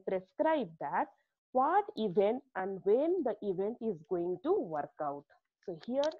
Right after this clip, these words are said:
I have written the event will cause the state transition. It's happening, right? The event, I have given the start event here.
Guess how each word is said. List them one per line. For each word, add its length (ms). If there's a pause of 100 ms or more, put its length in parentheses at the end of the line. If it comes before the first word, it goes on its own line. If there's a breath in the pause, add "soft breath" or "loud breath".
(120)
I 60 (100)
have 140
written 400 (420 soft breath)
the 180
event 440
will 200 (140)
cause 440
the 120 (100)
state 300
transition. 720 (320)
It's 260
happening, 560
right? 300 (300)
The 180
event, 380 (160)
I 180
have 220
given 240
the 100 (140)
start 340
event 420
here. 260